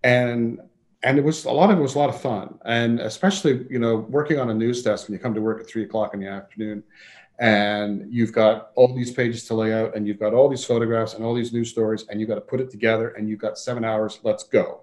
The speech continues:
And you make a paper. That was great fun.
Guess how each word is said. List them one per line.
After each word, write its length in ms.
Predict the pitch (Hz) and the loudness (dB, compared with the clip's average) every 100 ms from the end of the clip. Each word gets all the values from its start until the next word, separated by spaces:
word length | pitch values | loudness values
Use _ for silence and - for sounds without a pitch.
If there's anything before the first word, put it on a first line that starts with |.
| _ _ - - | _ _ -20 -6
And 140 | 117 113 | 2 4
you 140 | 110 | 4
make 480 | 113 117 139 139 - | 4 4 8 6 6
a 60 | - | -4
paper. 380 | - 98 - - _ _ _ _ _ _ _ _ | -2 -2 -4 -18 _ _ _ _ _ _ _ _
That 100 | 170 | 6
was 120 | 160 | 6
great 280 | - 139 127 | 6 4 4
fun. 220 | - 92 | -2 -10